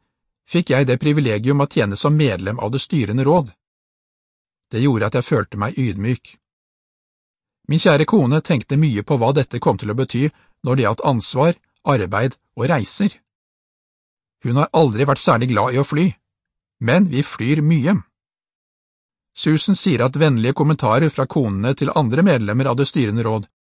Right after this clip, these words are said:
har hjulpet henne til å være bestemt på å støtte meg så mye som mulig. Det har hun virkelig gjort, og jeg elsker henne for det. På kontoret mitt er jeg omgitt av mange bilder som betyr veldig mye for meg.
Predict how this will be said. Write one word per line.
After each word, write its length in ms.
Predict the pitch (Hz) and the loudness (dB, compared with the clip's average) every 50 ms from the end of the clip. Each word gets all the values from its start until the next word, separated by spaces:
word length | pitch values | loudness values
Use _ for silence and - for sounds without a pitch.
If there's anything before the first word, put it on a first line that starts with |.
| _ _ _ _ - | _ _ _ _ -4
har 140 | 123 139 165 | 0 2 2
hjulpet 340 | 151 120 - - - - | 2 2 0 -6 -8 -6
henne 220 | - 110 120 139 139 | -4 -2 -2 -2 -4
til 160 | - 139 127 | -2 -2 0
å 60 | 139 139 | 0 2
være 160 | 117 107 123 | 0 0 0
bestemt 460 | 143 - - - - 123 147 165 - - | -4 -4 -6 -4 -2 0 0 0 0 -2
på 80 | 135 | -4
å 80 | 131 - | -4 -4
støtte 340 | - - 131 - _ - 95 | -2 -2 -4 -4 _ -6 -4
meg 180 | 104 117 120 | -4 -4 -4
så 120 | - - 143 | -2 -2 0
mye 260 | 147 143 120 92 85 | 0 0 0 -2 -4
som 180 | - 143 131 143 | -4 -2 0 0
mulig. 280 | 131 101 101 120 113 - _ _ _ _ _ _ _ _ _ _ _ _ _ _ _ _ _ _ _ _ _ - | 0 0 -2 -4 -6 -6 _ _ _ _ _ _ _ _ _ _ _ _ _ _ _ _ _ _ _ _ _ -4
Det 140 | 101 135 147 | 0 0 0
har 200 | 127 104 101 123 | 2 0 0 2
hun 120 | 143 143 | 2 2
virkelig 360 | 147 151 127 - - - 151 143 | 2 0 0 -2 -4 -2 0 0
gjort, 260 | 156 175 _ _ - _ _ _ _ _ _ _ - | 0 -2 _ _ -20 _ _ _ _ _ _ _ -6
og 100 | 127 123 | -4 -2
jeg 160 | 113 113 - - | -2 -2 -2 -2
elsker 360 | 147 127 104 - - - 95 101 | -2 -2 -2 -4 -6 -8 -6 -6
henne 160 | 98 104 113 - | -4 -6 -6 -4
for 160 | - 117 113 | -4 -4 -4
det. 140 | 95 98 92 _ _ _ _ _ _ _ _ _ _ _ _ _ _ _ _ _ _ _ _ _ _ _ _ _ _ _ _ _ _ _ _ _ _ _ _ _ | -4 -6 -6 _ _ _ _ _ _ _ _ _ _ _ _ _ _ _ _ _ _ _ _ _ _ _ _ _ _ _ _ _ _ _ _ _ _ _ _ _
På 140 | - 165 151 | 0 0 2
kontoret 400 | 208 180 - 147 135 135 139 151 | 2 0 2 2 2 2 4 4
mitt 240 | 175 190 180 - - | 4 4 2 2 0
er 140 | 135 147 151 | 2 2 2
jeg 60 | - | 2
omgitt 360 | 110 107 117 143 147 - 139 | 0 0 2 0 0 2 2
av 80 | 139 156 | 2 4
mange 280 | 156 135 113 117 139 143 | 4 2 2 0 0 2
bilder 400 | 160 139 117 98 92 110 139 - | 2 2 2 0 -2 -2 -2 -2
som 120 | - 123 | 0 0
betyr 360 | 131 135 - - 117 123 131 147 | -2 -2 -2 -2 -2 0 0 0
veldig 240 | 120 98 95 110 | 0 0 -2 -2
mye 200 | 127 120 101 90 85 | -2 -2 -2 -2 -4
for 160 | - 98 101 | -6 -6 -4
meg. 240 | 107 113 113 101 _ | -2 -4 -4 -4 _